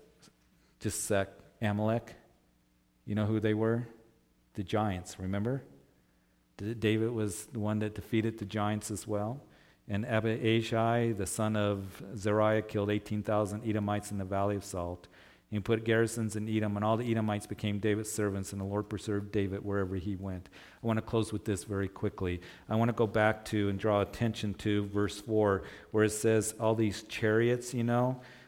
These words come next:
um, seven thousand horsemen, twenty thousand foot soldiers, eh, that David took, and, and David hamstrung all the chariot horses. Now, why would David do that? I mean, you think David would say,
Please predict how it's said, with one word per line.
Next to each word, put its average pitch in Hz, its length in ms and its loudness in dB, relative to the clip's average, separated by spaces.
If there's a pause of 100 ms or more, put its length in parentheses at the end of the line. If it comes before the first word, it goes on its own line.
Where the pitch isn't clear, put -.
(120)
um, 104 340 -4
seven 120 380 2
thousand 117 400 0
horsemen, 113 500 2 (140)
twenty 117 320 0
thousand 113 340 0
foot 120 240 -4
soldiers, 117 580 0 (440)
eh, 120 320 0
that 110 260 2
David 117 400 4
took, 120 380 2 (100)
and, 104 240 0 (340)
and 107 220 0
David 123 420 4 (120)
hamstrung 113 720 0
all 117 160 6
the 120 100 2
chariot 117 480 0
horses. 117 720 -2
Now, 110 160 2
why 110 240 2
would 135 240 0
David 120 380 0
do 117 160 2
that? 87 400 -6 (1600)
I 123 80 4
mean, 123 180 4
you 123 100 4
think 135 260 0
David 131 320 6
would 113 160 -2
say, 107 380 4